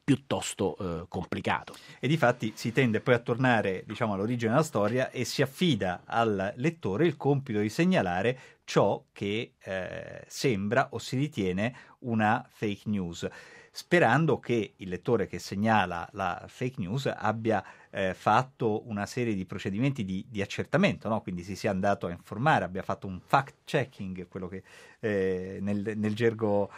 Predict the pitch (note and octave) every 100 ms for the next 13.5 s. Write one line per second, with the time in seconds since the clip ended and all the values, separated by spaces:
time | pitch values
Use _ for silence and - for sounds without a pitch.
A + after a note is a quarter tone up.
0 | - - G#2+ G2+ G2 G2+ B2+ B2 A#2+ F#2
1 | - F#2+ F2+ - - - - - C3 A#2
2 | E3 D3 F#3 D3 G#2+ C3+ C#3+ A#2+ F#2 G#2
3 | - - G2+ G#2 - G#2 F3+ G#2+ F#2 A2+
4 | F#2 - G2+ G#2+ G#2 - A2+ A#2 B2 B2
5 | A2+ - C3+ A#2 A2+ C3 D3 C3+ B2 A#2+
6 | A#2+ A#2+ A#2 A#2 - - C#3 C#3 B2+ A2+
7 | G#2+ - G2+ G2 G2 F#2+ - - G#2 G2+
8 | G2+ F#2 A2 G#2+ - C3+ G#2+ G#2 C3 -
9 | A2 B2 A2+ F2 F2+ G2 F2 E2 - _
10 | - - - D3+ C3+ F#2+ F2+ A2 F#2 F2
11 | - F2 G2 - F#2 F#2 F2 F2 D#2+ E2
12 | D#2+ F2 - E2+ F2 D#2+ E2 A2+ - -
13 | - - - F#2+